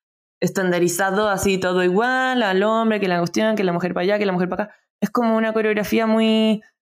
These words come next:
muy mala, sobre todo, además que la, que la mujer, cero placer en eso. Entonces ese es como el, el gran problema de,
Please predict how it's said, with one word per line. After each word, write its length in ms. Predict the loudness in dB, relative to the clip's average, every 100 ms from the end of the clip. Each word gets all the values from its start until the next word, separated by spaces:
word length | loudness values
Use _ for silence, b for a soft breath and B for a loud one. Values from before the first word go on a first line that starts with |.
| _ _ -4
muy 120 | 0
mala, 300 | 2 2 0
sobre 220 | 0 -2 0
todo, 140 | -2
además 640 | 0 0 0 -2 -2 -2
que 80 | 0
la, 360 | 0 0 0 -2
que 80 | -2
la 60 | -2
mujer, 320 | -2 -2 -2
cero 220 | -2 0
placer 400 | 0 0 0 0
en 120 | 0
eso. 460 | 0 -2 -2 -4 _ _ _ _ _ -4
Entonces 340 | -2 0 0
ese 120 | 0
es 40 | 0
como 240 | 0 2
el, 240 | 0 -2 -6 _ _ _ _ -2
el 160 | 0
gran 260 | 0 -2 -2
problema 760 | 0 2 2 0 0 -2 -4 -10 _ _ _ _ _ _ _
de, 640 | 0 0 0 -2 -2 -6